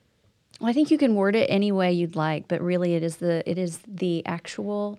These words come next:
events that happened in order for God to bring restoration between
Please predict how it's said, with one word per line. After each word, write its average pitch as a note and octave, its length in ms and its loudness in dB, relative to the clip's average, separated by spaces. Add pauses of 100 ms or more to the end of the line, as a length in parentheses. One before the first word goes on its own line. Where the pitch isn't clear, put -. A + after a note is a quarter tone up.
(360)
events - 760 -2 (100)
that G3 140 -2
happened E3+ 720 -4 (420)
in F#3+ 140 0
order F3 320 2
for E3+ 260 -6
God E3 440 -2
to F3+ 120 -6
bring E3+ 580 -4 (340)
restoration E3 760 -4
between D#3+ 600 -6